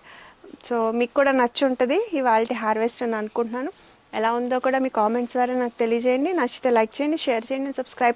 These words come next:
కూడా చేయండి. I wish you all happy gardening. లోకా సమస్త సుఖినో భవంతు. And ఇవాళ ఇంకా వేడి, ఆ, ఎండాకాలం స్టార్ట్ అయినట్టు అనిపిస్తుంది. చాలా ఉక్కపోతగా ఉంది. మబ్బు కూడా వేసిందని చెప్పాను కదా, so చీకటి పడిపోయినట్టు అయిపోయింది. లైట్లు పెట్టి,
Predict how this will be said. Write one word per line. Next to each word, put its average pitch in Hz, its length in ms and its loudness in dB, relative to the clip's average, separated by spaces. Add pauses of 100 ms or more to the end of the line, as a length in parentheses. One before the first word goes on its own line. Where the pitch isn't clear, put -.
కూడా 285 140 2
చేయండి. 320 300 0 (500)
I 254 60 4
wish 254 240 0
you 269 100 2
all 254 60 -4
happy 247 380 0
gardening. 202 340 -2
లోకా 233 280 2
సమస్త 277 320 -2 (200)
సుఖినో 240 400 -4
భవంతు. 190 440 -6 (600)
And 247 140 4
ఇవాళ 247 280 6 (840)
ఇంకా 247 180 0
వేడి, 294 760 4 (380)
ఆ, 233 240 6
ఎండాకాలం 277 600 4
స్టార్ట్ 226 340 0
అయినట్టు 262 340 -2
అనిపిస్తుంది. 240 540 -4
చాలా 233 440 2
ఉక్కపోతగా 240 640 0
ఉంది. 233 240 -2 (420)
మబ్బు 247 240 2
కూడా 330 240 4
వేసిందని 302 380 4
చెప్పాను 262 400 0
కదా, 262 160 0
so 294 340 -10
చీకటి 262 240 -4
పడిపోయినట్టు 254 580 -4
అయిపోయింది. 220 440 -8 (760)
లైట్లు 233 360 0
పెట్టి, 233 800 -2